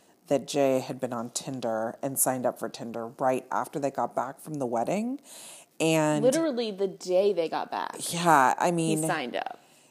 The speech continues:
Speaker 1: and she's obviously, understandably livid and hurt and upset. And, um, Jay walks in and asks if she wants to talk about it. And she kinda doesn't, but she does ask him why,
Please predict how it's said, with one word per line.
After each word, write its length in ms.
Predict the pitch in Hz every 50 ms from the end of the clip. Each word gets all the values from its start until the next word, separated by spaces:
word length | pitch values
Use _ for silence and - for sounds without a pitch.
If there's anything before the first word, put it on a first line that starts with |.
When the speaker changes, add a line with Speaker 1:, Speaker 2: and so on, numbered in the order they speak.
| _ _ _ _ _ _ _ _ _ _ _ _ _ _ _ _ _ _ _ _ _ _
Speaker 1:
and 180 | 214 208 185 170
she's 460 | - - - 208 202 180 - - - - - - - _ -
obviously, 920 | 156 147 147 139 147 123 127 - - - - 123 120 117 120 131 135 - - _ -
understandably 960 | 156 156 151 147 143 139 - - 147 139 139 139 131 127 113 123 120 113 117
livid 500 | 110 123 110 101 - 90 92 92 107 135
and 340 | 120 - - 117 127 113 - -
hurt 560 | - - - - 139 127 131 135 - - - - -
and 120 | 135 139
upset. 680 | 139 123 - - - 135 120 113 107 113 123 135 - - - - - - - - - - _ _ -
And, 640 | 180 175 170 160 156 156 156 156 151 151 147 - - - _
um, 480 | 156 160 156 147 139 131 135 139 143 147 - - _ _ - - _ _ _ -
Jay 160 | - 190 185
walks 300 | 180 180 180 180 - -
in 80 | 160
and 100 | 165 156
asks 440 | 151 139 135 143 - - - - -
if 80 | 139 -
she 160 | - - 143
wants 240 | 143 135 131 - -
to 80 | -
talk 260 | - - 110 104 - -
about 300 | - 123 107 107 101 -
it. 260 | 123 139 143 - -
And 400 | - 123 120 120 120 123 139 - - - - - - - - - - _ _
she 180 | - - - 208
kinda 220 | - 294 359 330
doesn't, 540 | 220 160 160 165 151 143 123 127 131 - -
but 160 | 151 135 -
she 120 | - -
does 220 | 165 175 175 175 180
ask 320 | 170 151 147 147 - -
him 260 | 151 143 139 127 123
why, 680 | 117 113 123 156 226 240 170 - - 87 71 - - -